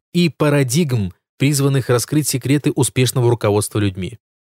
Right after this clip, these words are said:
Однако эта лавина противоречивых, импрессионистских и часто анекдотических советов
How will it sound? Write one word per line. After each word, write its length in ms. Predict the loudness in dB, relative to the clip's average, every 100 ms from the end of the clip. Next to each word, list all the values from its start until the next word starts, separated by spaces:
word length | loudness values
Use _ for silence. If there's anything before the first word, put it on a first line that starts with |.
| _ _ _
Однако 460 | -4 0 0 2 0
эта 220 | 2 2
лавина 340 | 2 2 2
противоречивых, 920 | 0 0 2 2 0 2 0 -2 -6 _ _ -2
импрессионистских 1120 | 0 2 0 2 0 2 0 0 -4 -6 -10 _ -2
и 260 | 0 0
часто 540 | 0 0 0 0 0 -2 _ -2
анекдотических 880 | 0 2 2 0 -2 -2 0 -2 0
советов 560 | 0 0 0 -2 -4